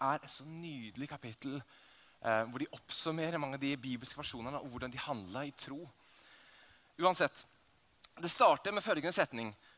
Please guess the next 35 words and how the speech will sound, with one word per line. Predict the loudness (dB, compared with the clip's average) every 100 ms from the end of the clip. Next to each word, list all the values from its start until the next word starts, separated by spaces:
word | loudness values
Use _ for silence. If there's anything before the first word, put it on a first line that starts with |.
| _ -8
"Tro | -6 -6 -8 4
er | 6 6
en | 2
pant | 4 4 4 -8 -8 -8 -6 -10 -18 _ -6
på | 2
det | 2
vi | 4
håper, | 2 0 -2 -6 -4
et |
bevis | -6 -4 -6 -4 -2 0 -2 -4
for | -6 -2
det | -2
vi | -2
ikke | -10 -10 -6
kan | -4
se." | -2 -4 -6 -12 -12 _ _ _ _ _ _ _ _ _ -20 -8 -2
Og | 0
så |
fortsetter | 2 2 4 8
da | 8
kapittelet | 8 0 0 4 4 2 -16 -20 _ _
med | 4
å |
legge | 4 2 -2
ut | -2
hvordan | 2 2 4
den | 6
ene | 6 6
etter | 0 2
den | 6
andre | 6 4
av | -4
disse | -4 -4
bibelske | -4 -6 -6 -6 -4
personene | -2 -2 0 4 6